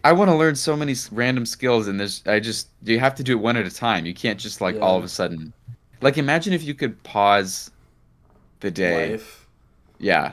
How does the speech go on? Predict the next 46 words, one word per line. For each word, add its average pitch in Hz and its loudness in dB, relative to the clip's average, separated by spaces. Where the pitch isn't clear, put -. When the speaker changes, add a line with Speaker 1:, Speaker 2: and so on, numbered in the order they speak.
Speaker 2:
Yeah, 110 -6
just 107 -6
Speaker 1:
And - -16
Speaker 2:
pause 110 4
Speaker 1:
just 117 -2
Speaker 2:
the 117 0
stream, 127 4
Speaker 1:
do 131 6
Speaker 2:
let 113 2
me 113 -2
practice 107 4
this 117 -2
for 117 -6
three 110 -6
thousand 107 2
hours. 107 0
Speaker 1:
Yeah, 147 8
let 143 4
me, 170 4
let 143 4
me 160 2
Speaker 2:
<laughs> 170 -4
Speaker 1:
just 156 -6
go 135 2
learn. 127 0
Let 127 0
me 139 0
practice. 139 -2
I'm 123 0
gonna 117 0
practice 120 -2
drum 113 -2
set 110 -4
for 107 -2
a 95 -2
week. 95 -6
I'm 101 -8
gonna 95 -4
practice 95 -2
piano 98 -4
for 95 -4
a 92 -2
week. 92 -6
I'm 92 -8
gonna 90 -6
do 90 -6